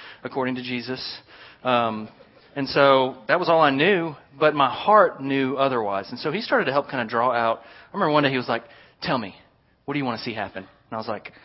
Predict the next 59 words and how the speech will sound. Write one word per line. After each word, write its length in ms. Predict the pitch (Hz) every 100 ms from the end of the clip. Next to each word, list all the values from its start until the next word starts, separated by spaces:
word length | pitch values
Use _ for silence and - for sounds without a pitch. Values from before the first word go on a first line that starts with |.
| - - - _ _
I 60 | 127
just 160 | 123 123
walked 200 | 117 117
him 80 |
through 120 | 110 120
it, 20 |
and 60 |
he's 120 | 110 107
like, 200 | 107 -
"I 60 | 127
don't 140 | 131
know 80 | 131
if 140 | 110
you 60 | 113
noticed, 320 | 104 110 104
but 220 | - 101 -
ten 220 | 131 117
times 400 | 117 110 110 110
when 100 | 101
you 80 | 101
were 80 | 95
talking, 460 | 110 104 - 98
you 80 | 104
said 320 | - 110 98
the 100 | 98
word 480 | 98 101 95 95 95 _ _ _ -
others." 440 | 110 113 135 - - _ _ -
I 40 |
was 80 | 104
like, 160 | 101
"I 80 | 101
didn't, 320 | 110 110 98
I 80 | 110
didn't 200 | 107 120
notice 220 | 98 95 -
that, 120 | 92
Steve. 220 | - 110
What 140 | 113 110
does 120 | -
that 120 | 107
mean?" 220 | 117 127 - _ - - -
And 140 | 113
so 200 | - 113
he 140 | 107 113
was 120 | 104
like, 200 | 107 101 - -
"God 160 | - 123
wants 240 | 110 -
your 80 | 110
ministry 400 | 113 113 - 120
to 60 |
be 160 | 107 113
about 260 | 120 123 -
other 160 | 139
people." 400 | - 196 127 - _ _
I 40 | 113
was 80 | 117
like, 140 | 113
"Okay, 460 | 190 254 165 247